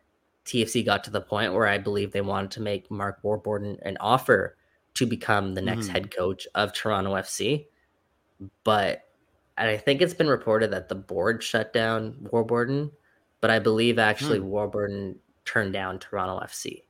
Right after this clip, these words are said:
Speaker 1: That is my understanding of it. Um,
Speaker 2: Mm-hmm.
Speaker 1: regardless, I think the Athletic today still listed him as a candidate, and not to kind of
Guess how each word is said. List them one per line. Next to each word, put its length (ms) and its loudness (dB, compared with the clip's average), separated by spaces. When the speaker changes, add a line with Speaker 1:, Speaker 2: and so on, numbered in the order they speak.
Speaker 1:
That 180 6
is 120 0
my 220 0
understanding 580 -8
of 120 -6
it. 180 -10
Um, 540 0
Speaker 2:
Mm-hmm. 300 -10
Speaker 1:
regardless, 720 4
I 80 2
think 200 -6
the 100 2
Athletic 320 -2
today 180 -4
still 320 0
listed 320 -2
him 160 -2
as 180 -4
a 40 -16
candidate, 600 -2
and 120 0
not 260 -2
to 280 0
kind 240 -8
of 120 -6